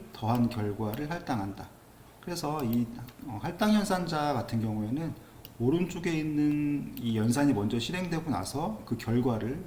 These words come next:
왼쪽에 집어넣는다 라고 생각하시면 되겠습니다. 자, 그래서 이제 아래쪽에는 플러스는 연산자에 대해 사용하는 거.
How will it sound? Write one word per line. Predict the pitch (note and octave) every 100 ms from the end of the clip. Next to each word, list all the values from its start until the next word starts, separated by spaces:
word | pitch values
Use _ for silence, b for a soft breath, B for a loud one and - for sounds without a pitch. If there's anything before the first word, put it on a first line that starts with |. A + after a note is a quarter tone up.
| -
왼쪽에 | A#2 C3 D3+ D3
집어넣는다 | C#3+ A2+ A#2 G2+ F2+ F2+ F2+ F2+ - - - - - -
라고 | G2 A#2+
생각하시면 | D#3+ D#3+ D3 C#3+ C3+
되겠습니다. | F#2+ G2 - F#2+ - F#2+ - - - - - - - - - - - -
자, | F#2+ F#2+
그래서 | G2+ -
이제 | G2+ G2 -
아래쪽에는 | A#2 C#3 E3 D#3 C#3 C3+ D#3 A#2+ - G#2+ -
플러스는 | F3+ F3+ - D3 B2 G2+
연산자에 | G2+ A2 A2 G#2+ G2+ G2
대해 | G2+ G2+
사용하는 | G2 B2 A#2 G2+ G2
거. | F#2 G#2+ E3+